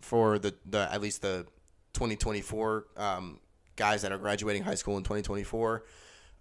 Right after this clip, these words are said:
which, again, they won't be playing for another two years in college, but I've just noticed that because I'm part of the recruiting world for U V A, so I've, I've seen that happen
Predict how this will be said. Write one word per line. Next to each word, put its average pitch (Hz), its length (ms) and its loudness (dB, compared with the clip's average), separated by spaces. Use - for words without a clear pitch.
which, 107 180 -4
again, 107 200 2
they 98 80 2
won't 104 180 4
be 98 80 4
playing 104 240 0
for - 80 -6
another 98 180 -2
two 107 200 -4
years 98 420 -4
in 95 100 -8
college, 101 400 0
but 95 360 -2
I've 131 160 0
just - 320 -6
noticed 98 380 -4
that 90 180 -2
because - 480 -6
I'm 85 300 -10
part 107 160 4
of 98 40 -2
the 95 60 -4
recruiting 101 460 -2
world 98 320 0
for 101 120 -6
U 95 160 -2
V 92 180 -2
A, 95 140 2
so 95 200 0
I've, 90 320 -4
I've 95 160 -2
seen 101 220 -2
that 98 140 -2
happen 101 560 0